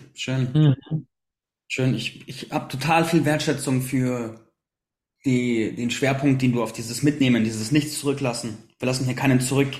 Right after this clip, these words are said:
Speaker 1: in dir drin sozusagen, keinen Teil zurück. Das finde ich echt schön, dass du das so im Vordergrund hast. Und auch
Speaker 2: Mhm.
Speaker 1: Männern reingehst, die das nicht als Alltagsbrot und Butter kennen, sondern die sich dem auch stellen müssen.
Speaker 2: Mhm.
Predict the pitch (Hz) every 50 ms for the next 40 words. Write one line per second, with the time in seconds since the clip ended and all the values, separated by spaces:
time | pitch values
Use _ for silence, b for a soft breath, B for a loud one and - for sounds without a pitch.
0 | - - 135 135 123 120 120 123 135 131 120 117 107 - - 107 107 110 110 107
1 | 107 - 127 110 110 - 123 123 117 - - 131 156 151 - - b b b b
2 | b b b b b - 131 - 139 127 127 131 127 - - - 139 135 135 127
3 | 131 - 113 117 - - 131 123 120 - 135 120 120 117 113 107 107 120 113 -
4 | - - _ _ _ _ _ _ _ _ b b b b b b b b b -
5 | 131 127 - 156 147 139 131 117 123 131 _ _ - 123 127 127 120 104 117 123
6 | 120 120 123 120 120 - - 123 113 110 107 - 135 127 127 - - - - -
7 | - _ _ _ _ _ _ _ _ _ _ _ _ _ _ _ _ _ - -
8 | 135 127 127 - - - 110 117 - - 127 131 123 120 127 120 110 - - -
9 | - - - - - - - 131 123 131 127 127 139 131 117 - - 135 117 113
10 | 107 107 107 107 107 104 101 107 117 113 120 113 92 - - - 120 113 117 107
11 | 107 107 - 123 127 143 143 - b b b b b b b b b b b 165
12 | 160 151 139 156 156 196 247 247